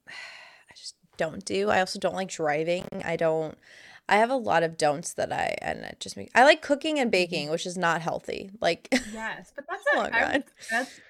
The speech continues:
Speaker 2: I think that's admirable 'cause I struggle with, like, finding, like, any motivation to do that kind of stuff. <laughs>
Speaker 1: Oh, I take so much enjoyment in cooking, and I've,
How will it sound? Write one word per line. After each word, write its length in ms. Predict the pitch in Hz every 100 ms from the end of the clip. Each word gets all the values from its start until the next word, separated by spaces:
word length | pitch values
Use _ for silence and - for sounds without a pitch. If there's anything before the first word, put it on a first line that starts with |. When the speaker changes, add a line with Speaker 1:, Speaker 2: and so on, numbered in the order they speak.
| _
Speaker 2:
I 120 | 277 302
think 140 | 269
that's 140 | 220
admirable 500 | 190 196 190 175 170
'cause 160 | 175 190
I 120 | 196
struggle 440 | 196 - 175 165 165
with, 180 | 170 175
like, 220 | 165 - _
finding, 460 | 185 175 175 180 180
like, 300 | 175 - -
any 140 | 180
motivation 520 | 170 190 185 180 165 175
to 60 |
do 140 | 170 170
that 160 | 196
kind 120 | 180
of 60 | 190
stuff. 220 | - 254
<laughs> 380 | - 466 - -
Speaker 1:
Oh, 480 | 180 180 175 175 170
I 240 | - 180 208
take 220 | - 233
so 220 | - 202 185
much 200 | 180 190
enjoyment 460 | 190 156 160 156
in 80 | 151
cooking, 640 | - 175 165 165 160 160
and 480 | - 160 156 147 147
I've, 380 | - 151 147 -